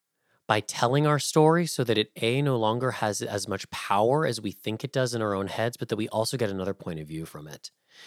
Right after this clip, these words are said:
I think that's the conversation these two cards are having with each other. And I think that's also what's so amazing about the two of you being in relationship for as long as you have, is that you each get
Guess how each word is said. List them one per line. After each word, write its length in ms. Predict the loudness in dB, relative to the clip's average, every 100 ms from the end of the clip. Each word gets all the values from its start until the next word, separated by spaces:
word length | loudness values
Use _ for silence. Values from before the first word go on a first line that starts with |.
| -10 -2
I 100 | 0
think 160 | 2
that's 220 | 2 0
the 60 | -2
conversation 680 | -2 -4 -4 -6 -6 -6 -6
these 200 | -8 -10
two 160 | -12
cards 260 | -8 -8 -6
are 60 |
having 280 | -6 -6 -6
with 140 | -10 -12
each 160 | -8
other. 260 | -6 -6 -6 -6
And 80 | -6
I 40 |
think 220 | 0 0
that's 180 | 0 2
also 220 | 0 0
what's 140 | -4 -2
so 80 |
amazing 280 | -2 -2 -4
about 180 | -6 -8
the 60 | -10
two 200 | -8 -4
of 80 |
you 220 | 0 2 2
being 180 | 0
in 100 | -2
relationship 640 | -4 -4 -4 -6 -4 -4 -4
for 100 | -10
as 80 | -6
long 180 | -4 -4
as 80 | -8
you 80 |
have, 440 | -4 0 2 0 -4 -20 -20 -20 -10 -2
is 100 | 2
that 60 |
you 120 | 2 0
each 340 | -4 -4 -2
get 420 | 4 4 4 -4